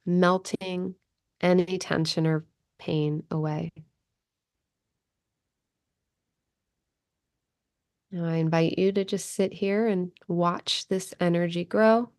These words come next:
from the heart center out, down through your legs, your feet. Imagine it expanding through your rib cage, your back,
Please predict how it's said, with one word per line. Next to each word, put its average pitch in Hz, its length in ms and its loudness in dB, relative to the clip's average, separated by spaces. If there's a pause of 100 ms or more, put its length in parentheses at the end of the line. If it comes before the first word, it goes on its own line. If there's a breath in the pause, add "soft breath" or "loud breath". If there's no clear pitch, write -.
(840)
from 180 220 -2
the 185 100 -2
heart 175 260 -4
center 185 400 -4
out, 175 540 -2 (1000)
down 170 260 0
through 175 160 -4
your 165 180 0 (180)
legs, 208 840 0 (1900)
your 156 160 -2
feet. - 760 -4 (2250)
Imagine 156 500 0
it 151 80 -2
expanding 156 840 -2 (180)
through 160 120 -2
your 160 160 -4 (160)
rib 180 240 -4
cage, 180 800 -2 (840)
your 156 140 -2
back, 165 680 -2